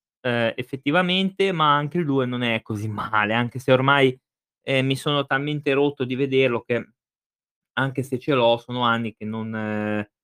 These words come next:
che non lo guardo più. Proprio m'ha talmente rotto le scatole che ormai, eh, non lo guardo da,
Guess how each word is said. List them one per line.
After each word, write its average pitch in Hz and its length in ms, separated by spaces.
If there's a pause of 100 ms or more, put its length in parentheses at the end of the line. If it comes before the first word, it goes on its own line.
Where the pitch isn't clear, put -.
(180)
che 120 80
non 117 140
lo 113 80
guardo 107 380
più. 107 160
Proprio 120 260
m'ha 120 160
talmente 131 440
rotto 131 220
le 131 80
scatole 110 680 (280)
che - 120
ormai, 110 720
eh, 113 140
non 123 180
lo 127 100
guardo 107 400
da, 90 560